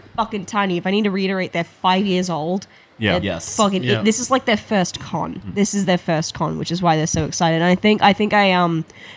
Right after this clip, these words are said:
Speaker 1: you, you wave me down, um, from some point. They're definitely too young for your books. They have no fucking idea who
Speaker 4: Absolutely.
Speaker 1: you are. They just know you as that dude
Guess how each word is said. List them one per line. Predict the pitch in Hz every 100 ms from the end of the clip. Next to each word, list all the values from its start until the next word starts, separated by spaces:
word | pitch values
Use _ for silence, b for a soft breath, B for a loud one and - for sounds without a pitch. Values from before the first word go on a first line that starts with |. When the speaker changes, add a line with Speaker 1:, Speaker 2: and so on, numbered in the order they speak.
| B
Speaker 1:
you, | 196 190
you | 170 190
wave | 180 180 175 196
me | 175 165
down, | 160 160 156 143 170 B B -
um, | 160 151 151
from | 165 156
some | 160 160
point. | 165 175
They're | 185
definitely | 185 202 220 185 175
too | - 175
young | 170 156 160 170
for | 165
your | 156 165
books. | 185 220 - 180
They | 156 139 -
have | 147
no | 185 240 208
fucking | - - 214 180 165
idea | 160 160 160
who | 160 160
Speaker 4:
Absolutely. | 156
Speaker 1:
you | 151
are. | 147 147 160 b b b b
They | 196
just | 185 185
know | 185 165
you | 156 151
as | 156 156
that | 156 127 -
dude | 147 143 147